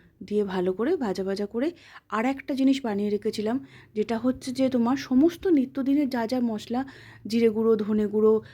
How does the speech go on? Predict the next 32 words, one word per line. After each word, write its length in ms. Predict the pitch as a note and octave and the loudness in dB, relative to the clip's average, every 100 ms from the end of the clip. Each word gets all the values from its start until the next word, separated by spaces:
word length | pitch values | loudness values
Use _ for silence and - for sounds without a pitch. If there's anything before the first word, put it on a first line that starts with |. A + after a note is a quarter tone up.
| _ G#3+ | _ -4
লঙ্কা 300 | G#3 G3+ G#3+ | -4 -2 -4
গুঁড়ো, 240 | G#3 G#3+ | 2 2
হলুদ 420 | G#3+ A3+ G#3+ G3+ | 2 0 2 0
গুঁড়ো, 300 | G3+ G#3 G#3+ - - - - | 2 4 4 0 -14 -16 -8
তারপরে 380 | G3 - G#3 G#3+ | -8 -6 -4 -4
হচ্ছে 220 | G3+ G#3 | -4 -4
যে 100 | G#3+ | -4
কাশ্মীরি 520 | G#3 F#3+ - A#3 A3+ | -4 -4 -2 0 2
লঙ্কা 460 | G#3+ G3+ G3+ B3+ E4 - _ _ - | 2 0 -2 -2 -4 -10 _ _ -4
আর 120 | C#4+ C#4 - | -4 -2 2
টক 260 | A3 F#3+ | 2 4
দই 280 | F#3+ E3+ E3 _ _ | 2 2 0 _ _
একসঙ্গে 500 | C4 C4+ - C#4+ C#4+ | -8 -4 0 2 2
একটা 200 | C#4 E4+ - | 0 -4 -4
পেস্ট 280 | B3+ B3 A#3 | -2 -2 0
বানিয়ে 300 | G#3 G3 F#3+ | -2 0 0
রেখেছিলাম। 500 | F3+ F#3 F#3 F#3 E3 - _ _ - | -2 -4 -6 -6 -8 -10 _ _ -12
খানিকক্ষণ 500 | - C#4+ D#4 - F4 | 0 2 2 2 2
আগেই 320 | C4+ A#3 E4 | 4 4 2
পেস্টটা 320 | E4+ A#3+ - | 2 -2 -4
বানিয়ে 260 | A3 G#3+ G#3 | -4 -2 0
রেখেছিলাম, 380 | G#3 G3+ G#3 G#3 | -2 -2 -2 -4
একটু 200 | G3+ B3+ | -6 -8
ভিজে 320 | G#3+ G#3 G#3+ | -4 2 4
যাবে। 280 | G3 E3 E3 _ _ _ _ _ _ _ _ _ - | 2 -2 -6 _ _ _ _ _ _ _ _ _ -6
সেটাও 360 | - F#3+ G#3+ B3 | 0 2 2 4
ওই 180 | C4+ | 4
আলুর 280 | C4 F#3+ F#3+ | 4 2 0
দমের 320 | F#3+ G3 B3+ C4+ - - _ G3 | 0 0 -2 -4 -12 -20 _ 0
বেটার 340 | G3 G3 C#4 | 0 2 0
গ্রেভিটার 460 | A#3+ G3+ G#3+ A3 G#3+ | 2 4 4 0 -2
মধ্যে, 440 | G#3 G3 D4+ | -4 -4 -4